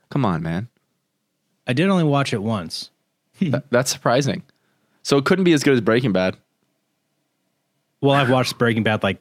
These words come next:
Speaker 2: ten times.
Speaker 1: Exactly. That was my point. <laughs>
Speaker 2: Whoa.
Speaker 1: Dude, can't be as good as
Speaker 2: Um,
Speaker 1: Breaking Bad if you only watched it once. Well, I watched Breaking Bad, like, ten times.
Speaker 2: Idiot.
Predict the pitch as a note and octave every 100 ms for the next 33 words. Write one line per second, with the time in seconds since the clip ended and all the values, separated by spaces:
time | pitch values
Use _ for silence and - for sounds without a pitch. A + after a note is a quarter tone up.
0 | - A2 G#2 G2+ F2+ D2+ - - - F#2+
1 | G2 C3+ - A#2 - C3 C3 G#2+ F#2+ -
2 | B2 - - _ _ _ _ _ _ _
3 | _ _ - - - - - - - G2
4 | A#2 B2 G#2+ G#2 F2+ E2+ - _ _ _
5 | - - A#3+ B3+ A3 F#3+ C#3+ - E3 C3+
6 | - - G#3+ F3 - F#3 F3 C#3 F#3+ F#3+
7 | C#3 B2 C3+ B2+ A#2 G#2+ G#2+ C3+ A#2 -
8 | - A#2+ B2+ B2 C#3 C3+ C3+ C3+ C3 G2+
9 | G2 F#2+ - - B2 G#2 A#2+ A2 F2 D#2
10 | - - _ _ - C3 A#2+ B2 B2+ C#3